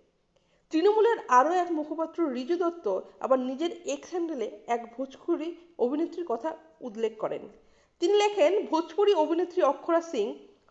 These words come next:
আসানসোলের মানুষকে কিছু বলতে আসবেন, অপেক্ষা করুন।"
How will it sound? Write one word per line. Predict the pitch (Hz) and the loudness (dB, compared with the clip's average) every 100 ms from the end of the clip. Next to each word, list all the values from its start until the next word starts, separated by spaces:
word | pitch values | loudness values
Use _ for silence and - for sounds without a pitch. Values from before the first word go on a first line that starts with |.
| _ | _
আসানসোলের | 240 330 359 392 403 | 0 0 0 2 2
মানুষকে | 262 262 294 403 | 2 0 -2 -4
কিছু | 370 311 | -4 -6
বলতে | 262 220 202 185 | -2 -2 0 0
আসবেন, | 175 165 170 196 - | -2 -2 -4 -6 -6
অপেক্ষা | 202 202 - | -4 -4 -4
করুন।" | 180 170 | -8 -8